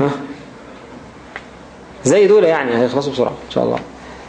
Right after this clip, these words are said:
فصل، أنواع الإعراب أربعة: رفع ونصب في اسم، في اسم وفعل، نحو زيد يقوم، وإن زيدا لن يقوم، وجر في اسم، نحو بزيد، وجزم في فعل، نحو لم يقم،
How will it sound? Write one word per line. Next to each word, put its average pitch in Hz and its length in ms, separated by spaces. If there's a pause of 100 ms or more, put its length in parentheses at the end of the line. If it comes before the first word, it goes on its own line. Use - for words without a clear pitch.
(120)
فصل، 196 380
أنواع 170 380
الإعراب 160 460
أربعة: 131 540 (180)
رفع 156 280
ونصب 185 640 (640)
في 175 100
اسم، 156 380
في 160 360
اسم 143 320
وفعل، 170 460
نحو 160 280
زيد 165 260
يقوم، 135 560 (440)
وإن 160 320
زيدا 180 320
لن 165 240
يقوم، 196 540 (140)
وجر 175 460
في 147 320
اسم، - 200 (420)
نحو 165 280 (180)
بزيد، 175 760 (720)
وجزم 147 580
في 131 200
فعل، 165 360
نحو 151 220 (200)
لم 139 220
يقم، 190 460